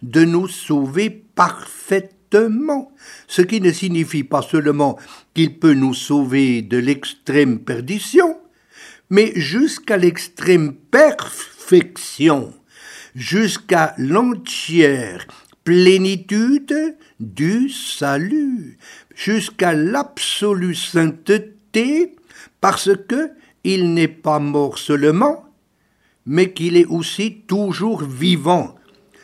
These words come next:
Ce verset nous dit encore pour quel dessein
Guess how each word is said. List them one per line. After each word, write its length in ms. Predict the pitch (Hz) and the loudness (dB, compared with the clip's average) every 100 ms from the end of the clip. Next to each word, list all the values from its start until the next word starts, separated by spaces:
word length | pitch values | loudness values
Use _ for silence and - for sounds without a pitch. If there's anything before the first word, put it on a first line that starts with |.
| _ _ | _ _
Ce 220 | - - | -14 0
verset 520 | 139 123 151 - 202 208 | 2 4 0 0 0 0
nous 200 | 139 127 | 0 -2
dit 240 | 143 185 | -2 0
encore 480 | 131 131 208 - - | 0 0 -2 -2 -6
pour 360 | 147 - - _ | -8 -8 -10 _
quel 340 | 185 175 143 | 4 4 2
dessein 680 | 117 160 165 - 190 190 269 | 2 2 2 -4 -2 -2 -4